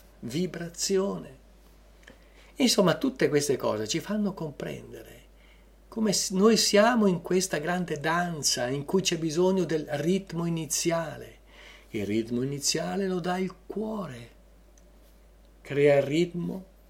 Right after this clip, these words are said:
che è quel verbo, quel suono, che inizialmente è illimitato, ma entra in uno spazio, crea uno spazio, e lo spazio è sempre limitato.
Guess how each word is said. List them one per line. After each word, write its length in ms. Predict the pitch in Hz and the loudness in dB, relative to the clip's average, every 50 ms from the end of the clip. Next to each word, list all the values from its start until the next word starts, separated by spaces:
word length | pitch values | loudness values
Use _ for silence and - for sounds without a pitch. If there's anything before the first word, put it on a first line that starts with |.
| - - - - - - - - - - - - - - | -20 -20 -20 -20 -20 -20 -20 -20 -20 -20 -20 -20 -20 -4
che 200 | - - 139 131 | 4 8 10 10
è 80 | 131 127 | 10 8
quel 240 | - 139 123 113 110 | 6 4 4 4 4
verbo, 680 | 98 107 104 98 98 92 92 92 101 113 147 185 - - - - - - - - - - - - - - - - - - _ _ - | 4 6 6 6 6 4 0 -2 -4 -4 -6 -6 -8 -14 -20 -20 -20 -20 -20 -20 -20 -20 -20 -20 -20 -20 -20 -20 -20 -20 _ _ -14
quel 200 | - - 80 - | -12 -10 -8 -6
suono, 680 | - - 101 98 98 101 101 104 123 156 190 - - - - - - - - - - - - - - - - - - - - _ _ _ _ | -2 2 4 6 6 6 6 4 2 0 -2 -6 -10 -18 -20 -20 -20 -20 -20 -20 -20 -20 -20 -20 -20 -20 -20 -20 -20 -20 -20 _ _ _ _
che 440 | - 120 117 113 107 104 101 98 - | 6 6 8 8 6 4 0 -2 -4
inizialmente 680 | - 123 110 107 101 - 117 107 117 151 196 220 - - | -6 -4 -4 -2 -2 -2 0 2 4 4 4 4 6 6
è 40 | 120 | 4
illimitato, 840 | 117 110 107 110 107 110 110 - 160 180 175 165 - - 98 - - - - - | 4 4 2 0 -2 -2 -4 -6 -8 -8 -8 -10 -12 -14 -16 -16 -16 -18 -8 -4
ma 280 | 131 135 139 143 143 | 0 2 6 8 8
entra 400 | 147 170 214 226 220 214 202 208 | 8 8 8 6 4 2 2 2
in 100 | 208 202 | 2 4
uno 200 | 202 202 202 202 | 4 2 2 0
spazio, 680 | 196 - - - 190 170 - - - - - 131 117 - | 0 -2 -4 -4 -6 -6 -4 -4 -4 -2 0 0 -2 -2
crea 480 | - 180 185 208 220 220 185 147 120 | 0 2 6 6 6 6 6 4 2
uno 240 | 113 117 117 113 113 | 2 2 0 0 0
spazio, 560 | - - - 117 101 90 87 - - - 113 | -2 -2 -2 -2 -2 -2 -2 -4 -4 -2 0
e 20 | 110 | 0
lo 60 | 113 | 0
spazio 520 | 110 - - 160 175 196 202 - - 147 | -2 -2 -2 -2 -2 -2 -2 -2 0 0
è 60 | 127 | 2
sempre 680 | 123 - - - 190 220 247 226 185 - - 90 87 - - - | 2 2 2 2 2 2 2 2 0 0 -4 -8 -8 -12 -16 -8
limitato. 800 | - 110 110 110 117 110 110 107 101 - 95 - - - - | -4 -2 0 0 0 0 -2 -4 -6 -10 -14 -14 -16 -20 -20